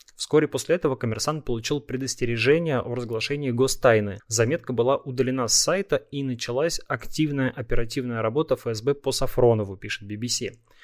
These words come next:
Можно предположить, что преследование началось именно из-за этой публикации.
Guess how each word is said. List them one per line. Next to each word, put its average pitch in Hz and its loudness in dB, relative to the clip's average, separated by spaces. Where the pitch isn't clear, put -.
Можно 139 4
предположить, 127 0
что - -4
преследование 131 -2
началось 131 -4
именно 156 -4
из-за 131 -2
этой 131 0
публикации. 127 2